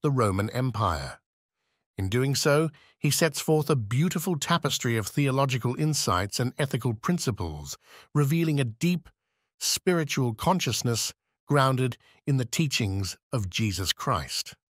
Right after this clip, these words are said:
On top of its theological prose, the epistle provides us with a window into the socio-cultural environment within which early Christians lived. Indeed, it grants us a glimpse into their understanding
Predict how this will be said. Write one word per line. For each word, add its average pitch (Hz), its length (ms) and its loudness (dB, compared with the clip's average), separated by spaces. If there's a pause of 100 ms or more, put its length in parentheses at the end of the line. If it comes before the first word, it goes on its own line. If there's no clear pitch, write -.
(520)
On 104 140 2
top 123 180 4
of 107 120 -2
its 104 160 -4
theological 120 560 0
prose, 143 560 2 (320)
the 160 100 2
epistle 170 420 0
provides 139 520 2
us 127 160 0
with 131 100 0
a 123 60 0
window 123 560 2 (280)
into 139 220 2
the 123 120 0
socio-cultural 143 1000 2
environment 139 680 2 (260)
within 147 320 4
which 131 320 0
early 117 240 2
Christians 98 560 -2
lived. 87 480 -2 (540)
Indeed, 127 560 -2 (280)
it 120 160 -2
grants 135 360 2
us 135 120 -2
a 120 60 -2
glimpse 143 500 0
into 135 200 0
their 117 240 2
understanding 139 800 2